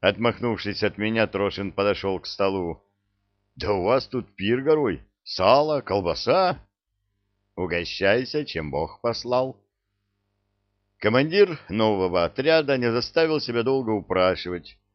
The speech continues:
а достал нож и сделал себе бутерброд.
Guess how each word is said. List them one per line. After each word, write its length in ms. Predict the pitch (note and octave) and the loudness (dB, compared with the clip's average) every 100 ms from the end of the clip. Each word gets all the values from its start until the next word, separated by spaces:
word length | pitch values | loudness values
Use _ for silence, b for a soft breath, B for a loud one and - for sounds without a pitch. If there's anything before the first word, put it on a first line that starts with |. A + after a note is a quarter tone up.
| - | -6
а 80 | A#2+ | 0
достал 480 | D#3 - F3+ D3 | 0 2 2 2
нож 320 | A#2+ C#3+ D3 F#2+ | 2 -2 -2 -4
и 100 | F2+ | -6
сделал 460 | D2 C3+ C#3 C3+ | -2 0 0 -2
себе 300 | - F#2 G2 | -4 -4 -4
бутерброд. 600 | G2+ G2+ A2 F#2 D2 B1 | -4 -6 -4 -4 -4 -6